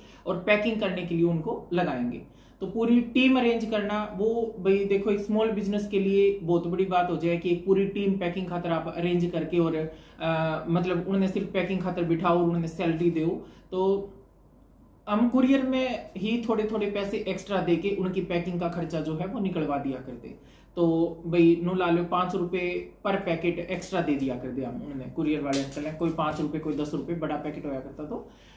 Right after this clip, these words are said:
तो इस तरीके से हमारा जो है वो काम होया करता। लेकिन अब हमने खुद सीसीटीवी camera के नीचे और पूरी team बिठाई है ताकि हर बहन के जो parcel जावे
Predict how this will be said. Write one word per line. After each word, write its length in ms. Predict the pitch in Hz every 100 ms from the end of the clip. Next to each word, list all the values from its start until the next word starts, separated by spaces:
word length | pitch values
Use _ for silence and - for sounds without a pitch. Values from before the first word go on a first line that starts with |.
| - -
तो 360 | 196 226 233 - - - -
इस 200 | 254 254
तरीके 300 | 262 214 202
से 140 | 208 -
हमारा 300 | 175 156 160
जो 140 | 165
है 160 | 170 190
वो 120 | 196
काम 220 | 196 180
होया 180 | 175 120
करता। 360 | 123 - - - - _ - - - _ _ -
लेकिन 380 | 180 185 208 196 214
अब 140 | 220
हमने 380 | 190 170 170 196 190
खुद 180 | 240 196
सीसीटीवी 560 | - 214 233 220 202 190
camera 360 | 185 175 180
के 120 | 175
नीचे 460 | 165 160 - 220 - - - -
और 180 | 170 165
पूरी 300 | 160 196 202 202
team 300 | 214 220 196
बिठाई 320 | 175 185 160
है 160 | 165 208
ताकि 380 | 196 175 196 190 -
हर 180 | 170 202
बहन 260 | 185 147 -
के 80 |
जो 120 | 170 170
parcel 400 | 165 165 185 160
जावे 400 | 156 139 165